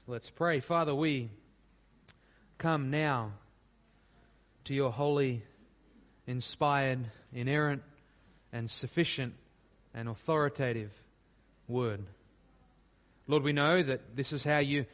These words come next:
speak to us, your people. And so we thank you for the privilege it is to be in your word this morning. Lord, thank you for these people that sit before me. I pray, Lord, that you would bless them as we spend time in this psalm.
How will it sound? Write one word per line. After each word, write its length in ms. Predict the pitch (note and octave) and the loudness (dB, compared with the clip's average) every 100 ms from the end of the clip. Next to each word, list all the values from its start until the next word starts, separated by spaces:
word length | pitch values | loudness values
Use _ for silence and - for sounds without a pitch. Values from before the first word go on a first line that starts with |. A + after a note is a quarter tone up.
| - - | -16 -12
speak 500 | - - D#3+ - - - - | -4 0 0 0 -16 -20 -8
to 200 | - D3+ | 0 2
us, 280 | D3+ F#3+ - | 4 0 -2
your 120 | C#3 | -2
people. 420 | C#3+ D#3+ F#3 G#3 - - _ _ _ _ _ _ _ _ _ - | 0 0 0 -4 -6 -20 _ _ _ _ _ _ _ _ _ -8
And 140 | C3+ | -2
so 160 | D#3 D3+ | 0 2
we 80 | C#3+ | 2
thank 320 | F3+ F#3 D#3+ | 0 0 -2
you 80 | C#3 | -2
for 120 | D3 | -2
the 100 | C3 | -2
privilege 400 | E3+ D#3 D3+ C3 | -2 0 -2 0
it 60 | |
is 280 | D3+ D3 A2+ | 0 0 -2
to 120 | - B2+ | -6 -2
be 180 | C3+ | 0
in 100 | D#3+ | 2
your 120 | D3 C3 | 0 2
word 280 | C3 B2+ A2+ - _ | 2 0 -4 -18 _
this 200 | A#2+ - | -12 -8
morning. 300 | D3+ C#3 A2 F#2 - - - - - _ _ _ - - - - - - - _ _ - - - | -4 -4 -4 -8 -16 -20 -20 -20 -20 _ _ _ -20 -20 -20 -20 -20 -20 -20 _ _ -20 -20 -2
Lord, 220 | C#3 D3 | 4 6
thank 200 | E3 E3 | 6 4
you 80 | D3+ | 4
for 160 | - C#3+ | 2 4
these 220 | C3+ B2 | 4 4
people 340 | - D3+ D3 | 4 4 4
that 200 | B2+ A#2 - - - | 4 0 -4 -20 -4
sit 220 | - E3+ - - - C3+ | 0 0 -2 -20 -6 0
before 380 | C3+ - E3 D3+ | 2 6 6 6
me. 160 | B2 | 6
I 140 | A#2+ B2 | 4 6
pray, 340 | D#3 D3+ C3+ - - - - | 6 6 6 0 -18 -10 4
Lord, 280 | D3+ C#3+ B2+ | 6 8 6
that 120 | C3+ | 6
you 140 | D3 | 8
would 120 | C3+ | 8
bless 320 | C#3 D3+ C#3+ - | 10 8 8 6
them 340 | D3 C#3+ C3+ | 8 10 10
as 180 | C3+ A#2+ | 8 6
we 100 | C3 | 4
spend 340 | - D3+ C#3 | 6 6 8
time 300 | D#3 C#3+ C#3 | 6 6 6
in 100 | C3+ | 4
this 160 | C3 B2 | 4 4
psalm. 500 | - D3 C3+ A#2 | 4 6 6 4